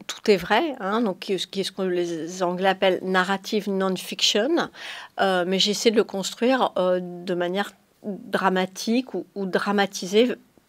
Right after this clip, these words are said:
comme un thriller, c'est-à-dire où on veut absolument savoir comment ça va se finir.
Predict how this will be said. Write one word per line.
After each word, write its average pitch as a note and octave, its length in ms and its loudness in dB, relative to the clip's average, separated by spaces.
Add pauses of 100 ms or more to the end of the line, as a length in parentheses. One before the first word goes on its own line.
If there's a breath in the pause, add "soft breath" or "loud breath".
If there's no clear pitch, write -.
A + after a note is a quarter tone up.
(100)
comme A3+ 220 6
un G#3 60 6
thriller, F3+ 520 -2 (380 loud breath)
c'est-à-dire F#3+ 500 2
où G3 40 0
on F3+ 140 2
veut F#3 200 0
absolument F#3 420 0
savoir F#3 360 -2
comment F#3 240 -2
ça F#3 140 -6
va F3 120 -4
se - 80 -10
finir. F3+ 300 -4